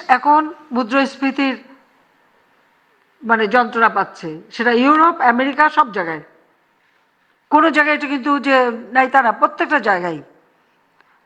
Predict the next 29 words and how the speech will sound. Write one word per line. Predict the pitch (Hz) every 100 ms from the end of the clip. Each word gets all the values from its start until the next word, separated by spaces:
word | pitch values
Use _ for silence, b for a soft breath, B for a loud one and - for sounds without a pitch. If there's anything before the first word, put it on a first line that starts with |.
| _ _
যেভাবে | - 285 294 302 302
সমস্ত | - 277 277
জিনিসের | 269 226 254 247
দাম | 240 233
বাড়ছে, | 226 226 247
যেভাবে | 220 240 247 262
করছে, | 233 233 240
আমরা | 233
যদি | 262 277 285 B B B -
হিসাব | 254 247 349 -
করি, | 196 160 143 _ _ _ _ _ _ _
আমাকে | - 262 269 269
ইংল্যান্ড | 262 269 262 254
থেকে | 262
একজন | 254 226 254
দেখালো, | 233 240 233
আপা, | 240 277
এই | 247
টমেটোটা | 247 247 247 262
কিনেছি, | 254 269 269 269 330 208 - B B B -
এই | 233 240 -
এত, | 254 254
আহ, | 269 254 214 - - _ _ _ 254 - 214 214 202 196 190 185 214 247
ই | 226
দিয়ে, | 214 202
কি | 196 226
বলে, | 247 277 311 - B B B
উম, | 180 196 185 190 190 185 240 202 190
ডলার, | 233 262